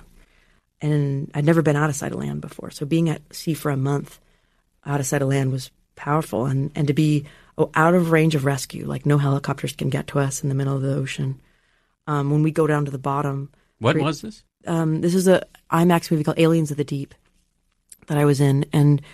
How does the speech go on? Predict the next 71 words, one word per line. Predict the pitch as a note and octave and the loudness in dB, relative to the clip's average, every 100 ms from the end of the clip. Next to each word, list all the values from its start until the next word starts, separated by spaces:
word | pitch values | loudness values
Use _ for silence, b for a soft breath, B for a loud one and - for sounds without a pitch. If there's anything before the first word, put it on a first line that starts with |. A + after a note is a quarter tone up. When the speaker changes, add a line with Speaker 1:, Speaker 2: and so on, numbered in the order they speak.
| B B | B B
Speaker 2:
When | A2 | 0
did | G#2 F2+ | 2 0
you | F2 | -4
shoot | - | -2
it? | E2+ | 4
Speaker 1:
And | D#3+ | 6
we | D#3 | 6
shoot, | - F#3+ - | 6 6 6
we | F3 | 0
sh-, | - - | 0 -4
shoot | - - F#3+ | -2 2 4
it | |
in | F3+ | 4
two | G#3 | 4
thousand | F#3+ D#3 | 4 4
three. | C#3+ D#3 B2+ D3+ _ _ _ _ | -2 -4 -4 -8 _ _ _ _
Speaker 2:
Wow. | D#2+ G#2+ | 0 2
Speaker 1:
And | E3 | 2
it | |
came | D#3 E3 | 0 0
out | E3+ | 0
two | D#3+ | -4
thousand | D#3 | -4
five. | D3 D#3 C#3+ C#3+ - - | -2 0 0 -2 -8 -8
And | D#3 | 0
so | |
Speaker 2:
How | F3+ | 2
did | |
Speaker 1:
it | B2 | 2
Speaker 2:
you, | B2+ | 2
uh, | A#2+ | 2
end | G#2+ F#2+ D#2 G2+ G#2 | 2 -2 -2 0 2
up | A#2 - | 0 0
in | G2+ G2 | 0 2
the, | F#2+ F#2+ F#2 - - | 2 0 -2 -6 -10
in, | - G2 | -6 -4
on | F#2+ F2 | -2 0
the | F2 | -2
shoot? | - B2+ A#2+ - - | -4 -8 -8 -8 0
Speaker 1:
I | |
was | G3 G#3+ | 2 2
an | G#3 | 2
astrobiologist | F#3 F3+ F3+ D#3 D#3+ F3 G#3 B3+ - | -2 -2 -2 0 0 0 0 -4 -6
at | F#3 - | -8 -4
Caltech | F3 D#3+ F3+ F#3+ | -2 0 -2 -2
at | - | -6
the | E3+ | -4
time, | F3+ F#3 F3+ | 2 2 4
J | D#3+ | 0
P | D3 E3+ | 0 0
L, | E3 | 2
nasa's | D#3+ D#3 E3 D3 | 2 0 -2 -2
J | D#3+ | -2
P | - | 0
L | D#3 | 0
in | D3+ | 0
Los | D3 D3 | 0 0
Angeles. | D#3 E3 F#3+ | -2 0 -2
Speaker 2:
Jet | F2 - | -2 -2
Propulsion | D2+ - C#2+ - D2+ | -6 -4 -4 -4 -6
Lab. | D2 D#2+ - | -4 -6 -2
Speaker 1:
Jet | D#3+ | -2
Propulsion | - D3+ C#3 D#3 | -2 -2 -2 0
Lab, | D3+ | 0
Speaker 2:
Can't | G3 | 0
believe | D#3 D3 | 0 0
Speaker 1:
thank | A#2+ | -2
Speaker 2:
I | |
Speaker 1:
you. | - | -4
Speaker 2:
know | C#3 | -6
that. | B2 | -8